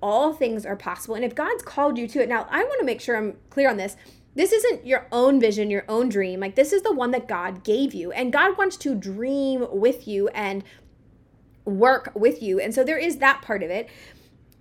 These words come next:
But you have to believe that it's possible, and not through your own strength, not through your own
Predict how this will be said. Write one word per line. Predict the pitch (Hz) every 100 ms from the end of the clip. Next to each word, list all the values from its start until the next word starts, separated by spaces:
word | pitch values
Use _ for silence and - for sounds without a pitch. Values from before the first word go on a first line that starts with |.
| _ -
But | 226 294 - - _ _ _ _ _ _ _
you | 233 311
have | - 415
to | 339
believe | 233 226 214 285 415
that | 240
it's | 214 208
possible, | - 330 - - -
and | - 240
not | 277 466
through | 302
your | 254 -
own | 247 370
strength, | - 214 262
not | 277 320
through | 302
your | 233 -
own | 254 320 349